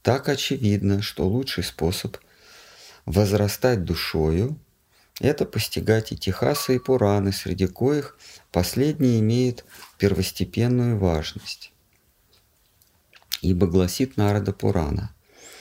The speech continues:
«О прекрасный муж – я полагаю, Пураны более значимы, нежели Веды.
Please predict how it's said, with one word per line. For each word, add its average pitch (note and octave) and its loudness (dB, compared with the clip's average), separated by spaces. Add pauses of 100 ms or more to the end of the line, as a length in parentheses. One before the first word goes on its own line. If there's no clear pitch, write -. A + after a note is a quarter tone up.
(280)
«О F#2+ 4
прекрасный C3 0
муж – F#2 0 (420)
я A#2 2
полагаю, G2+ 2
Пураны G#2+ 2
более B2 2
значимы, A2+ 0 (340)
нежели A#2 0
Веды. F2 0